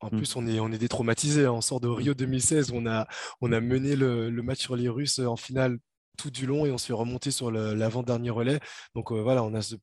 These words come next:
Speaker 1: petit traumatisme qui était toujours présent dans, dans la tête. Et, mm, quand j'étais à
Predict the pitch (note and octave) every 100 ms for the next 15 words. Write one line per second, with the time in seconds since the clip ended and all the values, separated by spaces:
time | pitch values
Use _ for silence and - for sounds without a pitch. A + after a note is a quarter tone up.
0 | _ C#3+ - C3+ B2+ D#3 C3+ B2 B2 B2
1 | C3 - C3 B2+ A#2+ A#2 A2+ A#2 A2 D3
2 | D#3 - - - _ _ _ _ _ -
3 | A2+ A2+ A#2 - - - - G#2+ A#2+ -
4 | D3+ C#3 - D#3 C3+ A#2+ A2 -